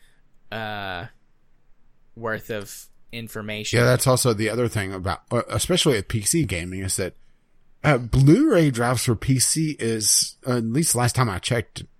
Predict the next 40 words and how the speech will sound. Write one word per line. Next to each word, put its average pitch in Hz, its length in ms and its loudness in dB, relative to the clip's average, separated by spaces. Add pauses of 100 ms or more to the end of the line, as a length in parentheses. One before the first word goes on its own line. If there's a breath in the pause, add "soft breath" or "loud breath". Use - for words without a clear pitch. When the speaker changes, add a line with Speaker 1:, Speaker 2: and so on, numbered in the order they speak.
Speaker 2:
it's - 300 -12
been 131 220 2
quite 147 240 0
a 92 40 -6
while, 95 460 -4 (840)
uh, 123 400 6
kind 151 220 0
of 208 100 -2
expensive 131 520 0
because 110 340 2
they're 113 200 2
not 113 560 -2
a 113 60 -4
very, 104 760 -4 (840)
uh, 123 120 6
there's 117 200 2
not 120 200 4
a 110 40 -6
bi-, 110 340 0
very 110 220 0
big 101 240 -4
market 160 320 0
for 101 120 -4
'em, 113 140 -4
so, 95 300 -4 (180)
you 110 140 -4
know, - 100 -6 (140)
not 107 420 -2
a - 20 -2
lot 98 200 0
of 87 60 -8
people 95 220 -2
are 90 80 -2
producing 175 500 2
them, 165 180 2
so 127 140 0
the 120 80 0
prices 143 400 2
go 90 200 -2
up. - 240 -12